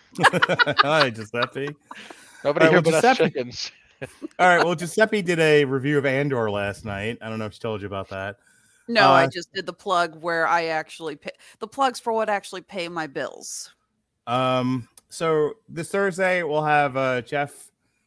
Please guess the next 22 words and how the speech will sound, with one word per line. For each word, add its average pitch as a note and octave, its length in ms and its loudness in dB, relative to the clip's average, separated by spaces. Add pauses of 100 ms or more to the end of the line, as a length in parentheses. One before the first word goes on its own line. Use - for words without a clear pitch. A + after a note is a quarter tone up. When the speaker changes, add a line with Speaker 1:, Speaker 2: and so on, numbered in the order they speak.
Speaker 1:
Sloboda C#3 400 -2
from B2+ 100 -6
the B2+ 60 -4
M B2+ 100 -4
C C3+ 120 -10
U's B2+ 140 -6
Bleeding B2 300 -4
Edge, A#2+ 380 -6
Jesse A#2+ 500 -6
from, A2 400 -8 (160)
uh, G#2 240 -8
Source A#2+ 260 -10
Material, A#2 540 -6 (420)
and A2+ 180 -4
Robert B2 320 2
Cooper A#2 300 -6
from A2+ 140 -2
whatever A2+ 240 0
damn G#2+ 260 -2
podcast G#2+ 460 -4
he - 60 -20
chooses. A2 520 -8